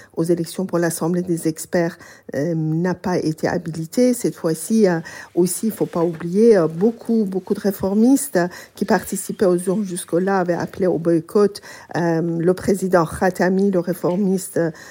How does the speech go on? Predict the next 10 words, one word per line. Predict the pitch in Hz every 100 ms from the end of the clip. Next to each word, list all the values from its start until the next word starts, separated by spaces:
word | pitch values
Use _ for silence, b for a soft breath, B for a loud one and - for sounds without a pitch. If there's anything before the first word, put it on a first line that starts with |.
| B 170
ne |
s'est | 165 185
même | 185 175
pas | 165
déplacé | 180 170 175 165 - 160
pour | - 165
voter. | 160 180 - 254 240
Donc, | 208 165 180
euh, | 160 B B -
euh, | 165